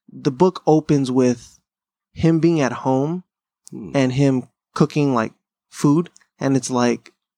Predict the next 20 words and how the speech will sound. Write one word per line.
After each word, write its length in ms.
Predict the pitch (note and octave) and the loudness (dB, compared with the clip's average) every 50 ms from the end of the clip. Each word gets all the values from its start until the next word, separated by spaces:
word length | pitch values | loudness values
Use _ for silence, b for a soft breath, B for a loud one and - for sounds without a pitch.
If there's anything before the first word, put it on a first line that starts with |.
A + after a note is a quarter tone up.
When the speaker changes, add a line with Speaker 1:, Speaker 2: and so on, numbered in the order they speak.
| _ _ _ _ _ _ _ - | _ _ _ _ _ _ _ -8
Speaker 1:
it's 180 | - - - | -8 -8 -4
been, 200 | - - D#3 C#3+ | -2 0 0 0
like, 200 | C3+ C3 B2 - | 0 -2 -4 -6
the 120 | - C3 A2 _ - - _ _ _ _ - | -8 -10 -10 _ -14 -20 _ _ _ _ -16
twenty-eighth 680 | - - E3 D3+ D3+ D3+ D3 - D#3+ D#3 D3 - - C3+ | -8 -4 -2 -2 -2 -2 -2 -2 -2 -2 -2 -2 -2 0
day 180 | D3 C#3 C#3 | 2 2 2
of 140 | C3+ B2 A#2 | 2 0 0
darkness 640 | A#2 A#2+ A#2 B2+ B2+ D3 C3+ C#3 C#3+ - - - - _ _ _ _ _ _ - | 0 0 0 0 -2 -2 -4 -4 -4 -6 -8 -12 -14 _ _ _ _ _ _ -16
Speaker 2:
Wow. 240 | D3+ D#3+ E3 D#3 - | -14 -12 -12 -6 -2
Speaker 1:
or 100 | - D3 | 0 2
whatever. 280 | D3 D3 C#3+ C#3+ C#3+ D3 | 2 2 2 0 -2 -2
Something, 280 | - - C#3+ C3+ - - _ _ - | -4 -4 -6 -6 -10 -18 _ _ -14
it's 100 | C#3+ - | -6 -4
either 140 | D#3 D#3 D#3 | -2 -2 0
darkness 460 | C#3+ C3+ F3 F#3+ F#3+ - A3+ F#3 - | 0 2 2 2 2 0 -2 -2 0
or 80 | D3+ C#3 | 0 0
light, 260 | B2+ C3 B2+ A#2 G#2 | 0 0 0 -2 -2
because 300 | B2+ B2+ - C#3 C3 C3 - _ | -6 -8 -6 -6 -8 -8 -10 _
up 180 | - C#3 C#3 - | -10 -10 -8 -6
there, 280 | - C#3 C3 B2+ A#2+ | -4 -4 -4 -4 -8